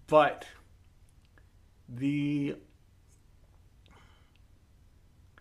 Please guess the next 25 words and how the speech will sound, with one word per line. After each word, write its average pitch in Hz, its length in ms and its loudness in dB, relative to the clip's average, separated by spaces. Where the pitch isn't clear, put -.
the 156 320 -2
show 233 420 4
seems 175 680 -2
primarily 143 640 0
interested 127 520 -6
in 120 160 -8
telling 127 400 -4
these 127 220 -8
characters 120 480 -10
individual 127 500 -6
stories 110 640 -8
as 127 240 -2
they, 117 400 -2
as 131 280 2
they 120 240 -2
cross 127 420 2
each 127 220 -4
other's 117 340 0
paths 90 400 -6
and 127 100 -4
as 117 200 0
they 120 160 0
leave 120 340 -4
the 117 80 -4
world, 101 580 -4